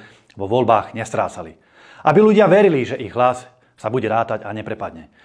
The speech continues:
A je jedno, či hlasy spočítava alebo nespočítava eset,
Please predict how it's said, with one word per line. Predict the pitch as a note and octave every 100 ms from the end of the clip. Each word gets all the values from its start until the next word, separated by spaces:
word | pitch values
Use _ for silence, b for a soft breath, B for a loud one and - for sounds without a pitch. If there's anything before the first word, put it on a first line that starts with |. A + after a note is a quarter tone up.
| b
A | b E3
je | D#3+ F3
jedno, | B2+ A2+ G2+
či | -
hlasy | G#2+ B2 D3+ C3+
spočítava | G#2+ - E3 D3+ C#3+ B2
alebo | D3 F3+ D#3
nespočítava | C#3+ - D#3+ D#3+ C#3+ A#2 G2+
eset, | B2 B2 A#2 -